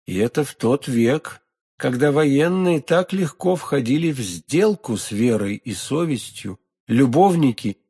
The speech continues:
с суровой щепетильностью, свойственной нашему времени, а бедняки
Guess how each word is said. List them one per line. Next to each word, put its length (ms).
с 80
суровой 500
щепетильностью, 1300
свойственной 720
нашему 400
времени, 600
а 120
бедняки 800